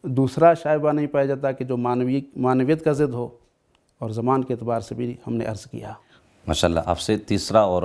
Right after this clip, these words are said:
Speaker 2: آخری سوال یہ ہے کہ جس طرح، آ، اس سوال کی طرف آپ نے اشارہ بھی کیا کہ شب قدر کو مخفی رکھا گیا ہے، سوال یہ ہے کہ شب قدر کو مف-، مخفی رکھنے کا راز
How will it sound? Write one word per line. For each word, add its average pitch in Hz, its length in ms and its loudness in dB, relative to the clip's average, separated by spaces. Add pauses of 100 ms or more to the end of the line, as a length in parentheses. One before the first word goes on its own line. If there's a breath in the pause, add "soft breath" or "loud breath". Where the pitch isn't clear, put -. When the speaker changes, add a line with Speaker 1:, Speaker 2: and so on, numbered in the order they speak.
Speaker 2:
آخری 82 280 -2
سوال 98 340 2
یہ 87 40 -2
ہے 92 80 -4
کہ 92 100 -8
جس 85 220 -10
طرح، 92 200 0
آ، - 480 -6 (100)
اس 85 80 -8
سوال 80 300 2
کی 80 100 -10
طرف 78 220 -6
آپ 76 160 -2
نے 76 80 -4
اشارہ 80 300 0
بھی 87 100 -8
کیا 82 280 -4 (600 loud breath)
کہ 90 340 0
شب - 220 0 (160)
قدر 95 200 0
کو 98 220 -4
مخفی 82 600 0
رکھا 71 300 -4
گیا 64 260 -2
ہے، - 60 -8 (460 loud breath)
سوال 104 340 4
یہ 113 60 0
ہے 117 60 0
کہ 135 100 -6
شب 110 280 -4
قدر 113 180 0
کو - 160 -6
مف-، 98 460 -2
مخفی 87 500 0
رکھنے 107 340 0
کا 104 260 2
راز 90 220 6